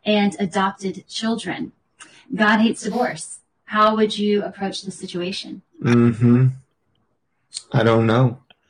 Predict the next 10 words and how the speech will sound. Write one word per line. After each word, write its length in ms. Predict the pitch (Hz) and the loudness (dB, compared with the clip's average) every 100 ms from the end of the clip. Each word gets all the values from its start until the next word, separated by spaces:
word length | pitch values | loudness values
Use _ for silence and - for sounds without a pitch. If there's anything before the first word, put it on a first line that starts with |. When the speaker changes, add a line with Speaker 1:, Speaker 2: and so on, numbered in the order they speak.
| _ | _
Speaker 1:
It's 220 | - - | -20 -20
really 300 | 190 185 180 | -10 -8 -6
hard. 280 | 180 196 202 | -2 0 4
Speaker 2:
Yeah. 360 | 127 139 127 - - _ _ _ - - - - _ _ _ - - - - | 6 4 2 -4 -20 _ _ _ -20 -20 -20 -20 _ _ _ -8 -4 -2 2
I 100 | 151 | 6
don't 220 | 170 170 | 8 8
know 160 | 165 | 8
if 120 | 170 - | 6 6
there's 200 | 156 139 | 6 6
a, 180 | 120 | 4